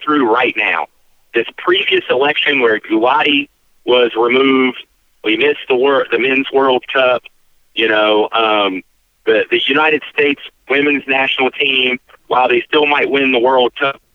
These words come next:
this time, you know, they are obviously being caught, and they, you know, they're not head and shoulders above everybody else after watching the Spain game yesterday. And,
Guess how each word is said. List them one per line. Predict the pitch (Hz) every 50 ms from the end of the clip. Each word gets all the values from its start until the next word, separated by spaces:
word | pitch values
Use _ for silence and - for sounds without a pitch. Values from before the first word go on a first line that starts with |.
| _ _ _
this | - 143 139 - -
time, | - 123 120 117 117 117 120 120 - _ _ _ _ _ _ -
you | 113 117
know, | 117 113 110 110 107 107 - - - - - -
they | - 135 143
are | 143 135 127 -
obviously | - 123 139 151 156 - 160 156 151 139 - - 143 135 131 127
being | 131 135 131 123 113 113 -
caught, | - - - 127 120 101 98 98 - - _ -
and | 113 113 113 113 110 113
they, | 120 117 113 104 101 -
you | 120
know, | 117 110 110
they're | 104 120 127 127
not | 127 131 135 131 - - _ _ _ _ _ _ _ _
head | - - 151 151
and | 139 135 127
shoulders | - - - 135 139 139 135 135 120 120
above | 123 123 131 127 123 117
everybody | 127 123 120 123 113 117 120 117 107 110 113
else | 113 120 110 104 110 - - -
after | 104 104 101 - 107 104 101 92 - _ _ _ _ _ -
watching | 110 113 117 - - 120 110
the | 104 98 -
Spain | - - 120 123 117 117 113
game | 101 107 104 101 -
yesterday. | 120 117 117 117 - - - 101 98 95 92 95 98 107 - _ _ _ _ _ _ _ _ -
And, | - 131 131 131 127 123 117